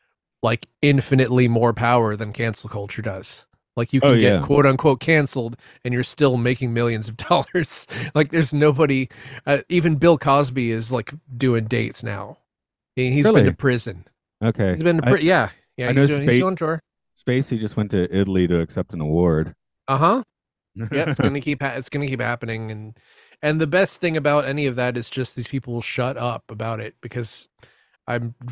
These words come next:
Speaker 1: really don't care if, like, rich people have some kind of problem with people being mad at them. I don't care.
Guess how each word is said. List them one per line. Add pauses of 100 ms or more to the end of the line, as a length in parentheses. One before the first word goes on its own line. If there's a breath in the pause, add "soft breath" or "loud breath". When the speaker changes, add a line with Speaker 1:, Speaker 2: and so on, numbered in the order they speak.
Speaker 1:
really
don't
care
if,
like,
rich
people
have
some
kind
of
problem
with (540)
people
being
mad
at
them. (160)
I
don't
care.